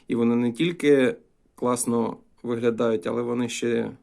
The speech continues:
є дуже комфортними, дуже зручними.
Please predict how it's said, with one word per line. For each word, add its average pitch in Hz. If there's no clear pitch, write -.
є 120
дуже 117
комфортними, 113
дуже 135
зручними. 113